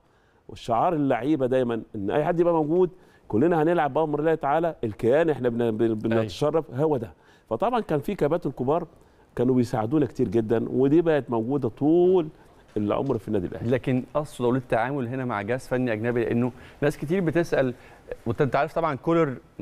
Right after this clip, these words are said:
Speaker 2: يعني من ساعه ما جيت اتوجهت انتقادات لاداره النادي الاهلي، و-، وتم التشكيك في قدرات الرجل نفسه، يعني فكونه يجي في اول سيزون يقدر يحقق ال-، الارقام دي،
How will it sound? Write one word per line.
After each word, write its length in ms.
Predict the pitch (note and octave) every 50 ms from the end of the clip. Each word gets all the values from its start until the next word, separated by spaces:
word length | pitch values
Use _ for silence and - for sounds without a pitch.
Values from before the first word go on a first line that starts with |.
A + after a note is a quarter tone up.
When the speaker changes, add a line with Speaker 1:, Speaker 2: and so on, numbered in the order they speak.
| A#2 - -
Speaker 2:
يعني 280 | A2 G#2+ G#2+ G#2+ G#2+ G#2+
من 80 | A2
ساعه 220 | G#2+ - D#3 D#3+ -
ما 80 | D3 B2+
جيت 180 | B2 D3 D#3+ - - -
اتوجهت 460 | - C#3+ D3 C3+ C3 C#3 C3+ C3 -
انتقادات 500 | C3 G#2+ - - - B2 B2+ C#3 C#3 - D3
لاداره 240 | A#2+ A2+ C3+ C#3 - C#3+
النادي 220 | C3 C#3 C#3 C#3+
الاهلي، 360 | C3+ - D3 D3+ D3+ D3+ D#3
و-، 280 | D#3+ D#3+ D#3+ E3 D#3+ D#3 - E3
وتم 420 | E3 F3 F3 - - G3 G3 F#3+
التشكيك 440 | F3 - - D3+ - - - G3+ -
في 100 | - -
قدرات 340 | - D3 C#3 D#3+ F#3 F3+ F3
الرجل 480 | D#3 E3+ F3+ F3 E3+ D#3 C#3 C3 C3 - - - - -
نفسه، 360 | D3 E3+ F3 - - - A#2
يعني 180 | G#2+ G2 G2 - - - - - - - -
فكونه 380 | - C3 - E3 F#3 G3+ G3+
يجي 220 | G3 G#3 F#3+ F#3+ F3
في 120 | - -
اول 260 | F3 F#3+ G3 E3+ C3+
سيزون 460 | - - E3 E3+ D#3+ C3+ A#2+ G#2 F#2+ - - -
يقدر 480 | - G2+ G#2 G#2+ B2 E3 F3 C#3+ C#3+ B2
يحقق 400 | A#2 - - D#3 D#3 D3+ D3+ A#2+
ال-، 180 | A2+ A2 G#2+ -
الارقام 580 | - G#2 G#2 B2 A#2 G#2 - - D3 D3+ C#3+
دي، 180 | C3 D3 D3+